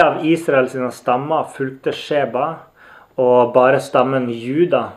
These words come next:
fulgte David. Men også gjennom det her, så bevarer Gud Davids trone,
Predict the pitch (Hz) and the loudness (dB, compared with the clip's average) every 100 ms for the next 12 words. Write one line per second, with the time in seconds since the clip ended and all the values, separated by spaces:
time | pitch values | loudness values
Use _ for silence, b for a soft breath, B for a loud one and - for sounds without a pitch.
0 | - - 127 - - 120 113 123 139 139 | -12 -8 -8 -10 -12 -8 -6 -6 -6 -8
1 | 110 _ _ _ _ b b b b b | -12 _ _ _ _ b b b b b
2 | b b - 110 120 147 180 170 185 156 | b b -18 -12 -2 0 2 0 -2 -4
3 | 143 131 170 147 - _ b b b - | -6 -6 -8 -10 -16 _ b b b -20
4 | - 135 123 123 117 131 175 185 135 113 | -10 -8 -4 -6 -2 0 0 0 -2 -4
5 | 131 143 120 - 123 135 143 127 - - | -6 -6 -8 -6 -6 -4 -6 -8 -12 -20
6 | - 131 120 123 131 127 | -14 -8 -6 -6 -8 -10